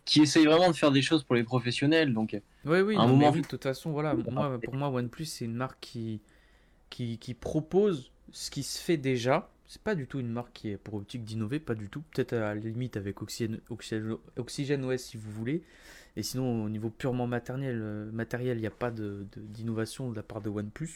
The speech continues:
Speaker 2: ou très très peu avec, euh, leur caméra, euh, qu'ils ont essayé de faire là sur le OnePlus sept qui sortait du téléphone et tout. Finalement, ils ont abandonné le projet. Enfin bref, mais tout ça pour dire que moi, franchement, je trouve que, euh, c'est vrai qu'ils ont fait des versions pro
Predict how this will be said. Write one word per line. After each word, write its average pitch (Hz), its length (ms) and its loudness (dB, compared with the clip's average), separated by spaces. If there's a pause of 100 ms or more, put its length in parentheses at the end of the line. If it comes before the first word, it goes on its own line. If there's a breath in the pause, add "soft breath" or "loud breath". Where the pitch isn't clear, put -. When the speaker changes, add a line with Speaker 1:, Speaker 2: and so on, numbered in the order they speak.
Speaker 2:
ou 117 60 -6 (200)
très - 160 0
très 120 180 -2
peu 143 240 0
avec, 107 280 -2
euh, 110 80 -4
leur 104 180 -8
caméra, 110 360 -4
euh, 110 280 -2 (680 soft breath)
qu'ils 110 180 -8
ont 110 80 0
essayé 120 220 -2
de - 60 -12
faire 120 260 0
là 110 160 2
sur 107 180 -8
le 104 60 -2
OnePlus 104 300 -6
sept - 260 -4
qui - 100 -14
sortait - 340 -4
du 104 140 -8
téléphone 104 480 -4
et 98 80 -4
tout. 120 160 -8
Finalement, 107 400 -4
ils 101 160 -4
ont 95 40 -4
abandonné 98 320 -4
le 95 40 -6
projet. 104 360 -8 (680 loud breath)
Enfin 147 160 4
bref, 143 240 2
mais 131 240 4
tout - 100 -10
ça 170 120 4
pour 156 160 -2
dire 208 160 -2
que - 100 -4
moi, 175 220 0
franchement, 160 340 -8
je - 80 -12
trouve - 180 -12
que, 131 200 -6 (680 soft breath)
euh, - 40 -16 (520)
c'est - 220 0
vrai 165 360 2 (140)
qu'ils 131 180 -4
ont 127 40 0
fait 180 180 -2
des 127 140 0
versions 123 360 -2
pro 135 360 0